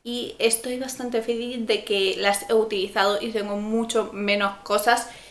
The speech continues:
Y ahora se me ha librado la cajita de las muestrecitas, así que podré poner otras cosas en esa cajita porque me gusta la caja. Y voy a poner ahí más cosas, otras cosas de uñas o lo que sea.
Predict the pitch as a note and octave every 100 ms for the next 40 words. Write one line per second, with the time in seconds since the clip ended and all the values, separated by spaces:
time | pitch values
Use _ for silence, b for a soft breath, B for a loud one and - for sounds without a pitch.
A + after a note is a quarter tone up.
0 | B - C#4 C#4+ C#4+ D4+ D4+ - B3+ A#3
1 | A3+ G#3+ G#3 A3+ B3 A3+ A3 G3+ A#3+ A#3+
2 | B3 B3 G#3+ G3+ G3 F#3+ F#3+ - F#3+ -
3 | C4+ D4 D4 - A3+ G3+ - A3 G#3 G#3
4 | G3+ A3+ A3+ G#3+ G#3+ A3 A#3 A3 A3 G#3
5 | - G#3+ F#3+ F#3+ G#3 G3+ F#3+ G3 - G#3
6 | F#3+ G3 F#3+ F3 F#3 - F3+ - F#3 -
7 | A#3 - A#3+ B B B - A3 G#3 G3+
8 | F#3 F3 D#3+ D#3 D#3+ D3+ - A2+ - -
9 | - - - - - - - - - -
10 | - - - - F3 G3+ G3+ G#3+ G3+ G3+
11 | F3 G3 B3 B3 A3+ A3+ F#3 E3 - -
12 | A3 G#3+